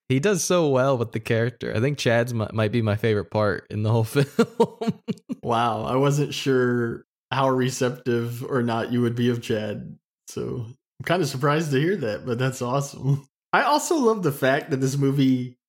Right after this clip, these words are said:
Speaker 2: gives us an actual slasher kill sequence here in this sepia-toned slaughter flashback. We get the great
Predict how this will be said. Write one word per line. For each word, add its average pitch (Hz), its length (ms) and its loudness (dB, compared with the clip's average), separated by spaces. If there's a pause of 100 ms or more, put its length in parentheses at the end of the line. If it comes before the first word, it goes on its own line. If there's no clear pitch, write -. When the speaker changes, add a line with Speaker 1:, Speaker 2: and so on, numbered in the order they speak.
(140)
Speaker 2:
gives 156 320 2
us 131 160 2
an 127 120 2
actual 127 540 0
slasher 120 640 0
kill 127 260 -2
sequence 123 540 -2
here 107 340 0
in 120 240 0
this 117 140 0
sepia-toned 123 800 0
slaughter 113 480 -2
flashback. 143 720 -2 (380)
We 160 140 4
get 165 200 2
the 156 100 2
great 151 440 2